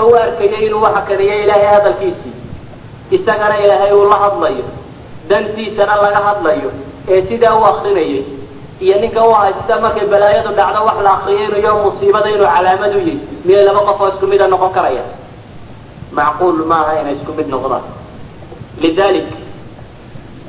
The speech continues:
ayaa Sheekh Yusuf al-Qaradawi nuuniyadiisa gabaygii ahaa ee uu tiriyey kun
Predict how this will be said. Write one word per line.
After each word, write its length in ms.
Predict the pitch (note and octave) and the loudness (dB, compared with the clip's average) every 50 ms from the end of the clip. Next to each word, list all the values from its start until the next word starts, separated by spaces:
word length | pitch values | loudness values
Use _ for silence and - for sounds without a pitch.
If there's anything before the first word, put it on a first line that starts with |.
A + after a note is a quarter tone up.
| - - - - - - | -20 -20 -20 -10 -4 0
ayaa 480 | C#3+ D#3 E3+ F3+ F3+ E3+ D#3+ - - | 2 4 4 4 4 2 2 -2 -2
Sheekh 200 | F#3+ F#3 F3+ F#3+ | 0 0 0 2
Yusuf 300 | F#3 F#3+ G3 - - F3 - F3+ | 2 2 2 2 0 -2 0 0
al-Qaradawi 760 | E3 D#3 D#3 D#3+ D#3 D#3+ D#3+ D#3 D#3 F3 F3 E3 D#3+ B2+ - - - - - - - - - - - - - - - | 0 2 2 2 2 2 2 2 2 4 4 2 2 0 -4 -6 -8 -12 -14 -16 -16 -18 -18 -18 -18 -18 -16 -6 0
nuuniyadiisa 720 | D#3 E3+ F3 F3 F3+ F#3 F#3+ G3+ - - F#3 - - E3+ | 2 4 4 6 6 6 6 4 4 2 0 0 0 0
gabaygii 420 | D#3+ F3 F3+ F#3 F3 F3 F3 F3+ F3 | 2 2 2 4 2 2 4 2 2
ahaa 220 | E3 D#3+ E3+ E3+ | 2 2 2 2
ee 100 | E3+ E3+ | 2 2
uu 80 | E3 D#3 | 2 0
tiriyey 320 | - E3 D#3 D#3+ E3+ E3 E3 | 0 0 2 2 2 2 2
kun 140 | F3+ F#3 | 0 0